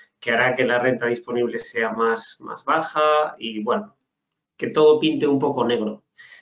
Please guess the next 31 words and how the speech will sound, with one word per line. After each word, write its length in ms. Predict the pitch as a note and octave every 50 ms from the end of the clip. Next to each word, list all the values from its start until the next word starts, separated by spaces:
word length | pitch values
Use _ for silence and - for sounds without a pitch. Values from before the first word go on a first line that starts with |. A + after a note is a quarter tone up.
| _ _ _
Pero 180 | - C3+ B2+ B2+
para 140 | C#3 C3+ C3
nosotros 240 | B2+ - D#3 D#3 D#3+
lo 100 | E3+ E3+
que 60 | F3
es 120 | E3+ - F#3
importante 520 | F3 E3 E3+ E3 - F#3+ F#3+ F#3+ F3+ E3+
es 100 | D#3+ -
que 280 | - C#3+ C#3 - - - _
nos 300 | C3 B2 B2+ C3 B2 B2+
demos 240 | C#3+ D#3 E3 D#3+ D#3+
cuenta 340 | - E3+ D#3+ D#3+ D#3+ D3+
que 80 | - C#3
además 400 | B2+ B2 A#2+ B2+ D3 E3 E3+ D#3+
de 80 | E3 E3
una 240 | D#3+ D#3 D#3 D3+
parte 300 | D#3 D3+ D3+ - C#3+ C3
oscura, 580 | A#2+ A#2+ - - - - - - E3 E3 - _ _ _ _ _ _ _ _ _ _ _ _ _ _
eh, 960 | - B2+ B2 A#2+ A#2 A#2 A2+ A2 A2 G#2+ G#2+ G#2 G#2 G#2 G#2 G#2 A2+ - -
va 120 | - C3+
a 20 | C#3+
haber 220 | C#3+ D3+ D3+ D3+
oportunidades, 920 | D3 C3+ - B2+ B2+ A#2 G#2+ C3 B2+ A#2+ A#2+ A2+ A#2 A2 G#2+ G#2 - - -
porque 200 | - B2 - C3+
no 100 | D3+ E3
nos 140 | F3 E3+
podemos 340 | - F#3+ F#3 F3+ F3+ E3+ E3+
ocu-, 280 | E3+ E3 E3+ - - -
eh, 180 | D3+ D3+ D3+
olvidar 580 | - D3+ D3+ D3 D3+ C#3+ E3 E3+ E3+ - - -
que 400 | - C3+ A#2+ A#2 A2+ - - _